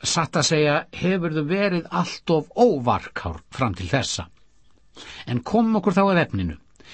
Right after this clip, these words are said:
Upplýsingarnar sem ég hef yfir að ráða skal ég veita þér fyrirfram og þú ræður því þá á eftir hvort þú verður við ósk minni. Ég vænti þess að þú verður fús að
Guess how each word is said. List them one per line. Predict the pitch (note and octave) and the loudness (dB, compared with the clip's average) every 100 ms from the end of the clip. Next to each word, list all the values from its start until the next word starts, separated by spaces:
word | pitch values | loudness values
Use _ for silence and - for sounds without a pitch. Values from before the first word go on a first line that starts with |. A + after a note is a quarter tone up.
| - - - | -20 -2 2
Upplýsingarnar | F3 - F#3 F3+ F3+ G3 F#3+ F3+ F#3+ F#3+ - | 2 2 0 0 0 0 2 2 2 0 -2
sem | - D3+ | -4 0
ég | D3+ D#3 D3 | 2 2 2
hef | D#3 D3 | 2 2
yfir | D#3 D#3 D3+ | 0 0 0
að | C3 | 2
ráða | A2+ F#2+ F#2 A#2 | 2 0 -2 -2
skal | - D#3+ | -2 0
ég | F#3 F#3 | 2 2
veita | F#3 C3 - A2+ | 0 -2 -2 -4
þér | D3+ - | -4 0
fyrirfram | C3 A2 F2+ - G#2 G2 - - - - | 0 0 -2 0 0 -2 -8 -20 -20 -10
og | C3 G#2 | -4 0
þú | C#3+ C#3+ | 2 2
ræður | D3 C3+ B2 A#2+ | 2 2 0 2
því | A#2+ | 0
þá | B2 A#2+ | 0 0
á | A#2+ C#3+ | 0 0
eftir | - - A#2 - | -4 -6 -6 -4
hvort | A2+ - | -6 -4
þú | A#2 B2 | -2 0
verður | G#2 G#2 | 0 -2
við | A2+ B2 | 0 0
ósk | - - | -2 -4
minni. | G#2+ G2 F2+ - - - - - - | -2 -2 -2 -6 -18 -20 -20 -16 -8
Ég | G2+ B2 | -2 0
vænti | E3 - - B2+ | 0 -2 -4 -2
þess | E3+ C#3 B2+ | 0 -2 -2
að | C3 | -2
þú | B2+ | 0
verður | C3 B2 G2+ | 0 -2 -4
fús | - F3+ C#3 | -6 -4 -4
að | B2+ | -6